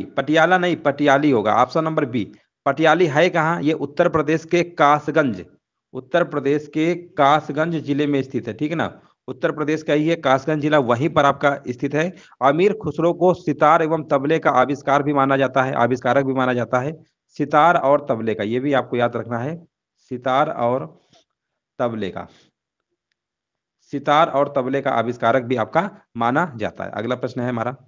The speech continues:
और यहाँ पर देखिए आपको बताना है अठारह सौ सत्तावन ईस्वी के किस क्रांतिकारी का नाम रामचंद्र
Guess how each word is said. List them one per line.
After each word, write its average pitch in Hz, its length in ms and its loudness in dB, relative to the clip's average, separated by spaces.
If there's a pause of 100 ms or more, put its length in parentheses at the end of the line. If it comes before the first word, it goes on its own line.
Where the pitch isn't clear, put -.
(800)
और 127 140 0
यहाँ 156 180 4
पर 208 120 0
देखिए 208 200 0
आपको 202 200 2
बताना 185 300 4
है 196 80 4
अठारह 151 400 4
सौ 185 140 -6
सत्तावन 160 520 -4
ईस्वी 151 280 0
के 170 180 -2
किस 180 280 -2
क्रांतिकारी 151 640 2
का 139 120 2
नाम 131 260 2 (340)
रामचंद्र 156 840 2